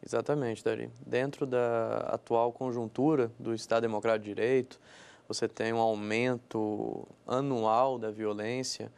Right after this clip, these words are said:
você tem um aumento não só da violência, como de modalidade de crimes, né, um aperfeiçoamento contínuo da criminalidade.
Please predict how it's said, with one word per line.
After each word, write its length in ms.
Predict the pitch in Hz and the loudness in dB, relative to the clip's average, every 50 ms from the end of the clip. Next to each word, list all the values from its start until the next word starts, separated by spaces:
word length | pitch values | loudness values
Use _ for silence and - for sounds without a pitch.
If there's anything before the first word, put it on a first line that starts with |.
| - - - - - _ - | -20 -20 -20 -20 -20 _ -6
você 140 | - 127 120 | -2 0 0
tem 160 | 113 - 120 | 2 2 2
um 40 | 120 | 4
aumento 520 | 120 117 117 113 117 120 127 127 - - | 4 2 2 2 0 0 -2 -2 -4 -6
não 160 | 120 123 131 131 | -4 -4 -4 -2
só 200 | - - 127 120 | 0 2 2 2
da 160 | 120 120 120 | 2 2 0
violência, 680 | 113 117 120 110 110 110 117 127 139 139 135 - 123 113 | 2 2 2 2 2 2 0 0 0 0 0 0 -2 -2
como 360 | - - 117 117 120 120 117 | -2 0 0 0 0 -2 -4
de 200 | 110 110 113 113 | -6 -6 -6 -4
modalidade 920 | 113 113 117 123 123 120 117 117 113 107 107 110 110 117 123 127 123 113 | -2 0 0 2 2 2 2 2 0 -2 0 2 4 4 4 2 0 -4
de 120 | 113 113 | -6 -6
crimes, 520 | 101 - - 117 117 127 135 135 123 110 104 | -6 -6 -6 -4 -2 -2 -2 -2 -2 -2 -2
né, 100 | 110 110 | -2 0
um 80 | 110 | 0
aperfeiçoamento 1000 | 110 107 - 123 113 - - 123 117 - - 120 110 107 110 120 131 135 - - | 0 0 0 0 0 0 0 -2 0 2 0 0 0 0 0 -2 -2 -2 -4 -4
contínuo 720 | - - 120 117 113 - - - 139 156 156 143 123 117 - - - - - - - - | -4 -2 -2 -2 -4 -6 -6 -2 0 0 0 0 -2 -4 -8 -14 -20 -20 -20 -20 -6 -2
da 100 | - 120 | 0 0
criminalidade. 880 | 117 - 120 117 117 113 117 113 110 110 104 107 110 113 127 139 143 | 0 0 0 0 0 2 0 0 0 2 2 4 4 4 2 0 -2